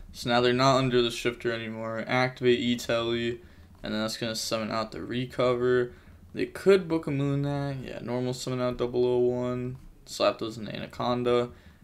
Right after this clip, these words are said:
Anaconda effect, pay two K, dump Fusion Destiny, the bricks, bring out Enforcer. Battle phase, attack for five hundred,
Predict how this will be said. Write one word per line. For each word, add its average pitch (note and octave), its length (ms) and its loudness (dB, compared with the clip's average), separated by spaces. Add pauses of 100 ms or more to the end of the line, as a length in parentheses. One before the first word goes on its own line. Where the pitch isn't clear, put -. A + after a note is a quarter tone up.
Anaconda A#2+ 500 2
effect, A#2+ 580 2 (240)
pay B2 180 4
two A#2+ 220 0
K, A#2 400 -2 (160)
dump A#2+ 200 -6
Fusion A#2+ 300 -4
Destiny, A#2 480 -4
the A2+ 80 -6
bricks, A2+ 380 -4
bring G#2+ 180 -8
out G2+ 120 -4
Enforcer. A#2+ 680 -2 (1500)
Battle B2+ 260 4
phase, B2+ 340 8
attack B2 320 4
for B2+ 100 -2
five A#2+ 240 4
hundred, B2 560 0